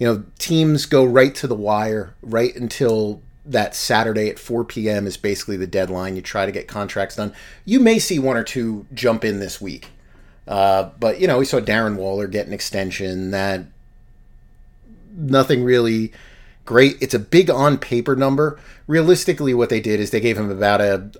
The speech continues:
up to about a ten million dollar raise for the next two years. Um, that they, they are guaranteeing a portion of it.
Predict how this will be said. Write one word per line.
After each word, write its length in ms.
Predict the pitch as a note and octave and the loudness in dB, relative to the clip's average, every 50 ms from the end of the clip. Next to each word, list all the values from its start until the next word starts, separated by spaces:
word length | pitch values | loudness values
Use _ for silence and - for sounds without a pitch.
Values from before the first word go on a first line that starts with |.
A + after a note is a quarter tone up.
| - | -2
up 180 | C3 B2+ - - | -2 -2 -2 -4
to 300 | - - D3+ C#3 B2+ B2 | -6 -2 0 2 2 2
about 240 | A2 G#2 G#2 G2+ G2 | 2 2 2 0 0
a 20 | |
ten 280 | - - - A#2 G#2+ G#2 | -2 -4 -6 -4 -2 -2
million 260 | G#2+ G#2 G2 G2 F#2+ | -2 -2 -2 -2 0
dollar 280 | F#2 F#2 G2 F#2 F#2 F2+ | 0 0 0 0 -2 -4
raise 440 | F#2 F#2+ F#2+ F#2+ F#2 F#2+ F2+ - | -4 -2 -2 -2 -2 -2 -4 -6
for 140 | - - G2+ | -8 -10 -8
the 80 | F2+ E2+ | -6 -6
next 260 | E2+ E2 - - - | -6 -6 -8 -10 -14
two 180 | - - G2+ F2+ | -12 -10 -10 -8
years. 480 | F2 F2 F2 E2+ E2+ E2+ E2 - - - - - - - - - _ - | -8 -8 -8 -8 -8 -8 -10 -10 -14 -18 -20 -20 -20 -20 -20 -20 _ -12
Um, 560 | - E2+ F2 E2+ E2 E2 D#2+ E2 E2 E2 - - | -8 -4 -4 -2 -2 -4 -4 -6 -8 -12 -12 -6
that 200 | - D3+ C#3+ B2+ | 2 4 4 6
they, 180 | - B2 B2 B2 | 6 6 4 4
they 160 | A2+ A#2+ A#2 | 4 2 4
are 240 | B2 B2 B2 B2+ A#2+ | 4 6 6 4 4
guaranteeing 720 | G#2 A2 A2+ A2 G#2+ G#2 G2+ - - - B2 A2+ G#2 G2+ | 2 2 0 2 2 0 -2 -6 -6 -4 -4 -2 -2 -4
a 40 | F#2+ | -6
portion 460 | - - - A2+ G#2 F#2+ - - F#2+ | -8 -8 -6 -6 -4 -4 -4 -4 -4
of 160 | F#2 F2+ F2 F#2 | -2 -2 -2 -2
it. 220 | F2+ - - | -4 -6 -6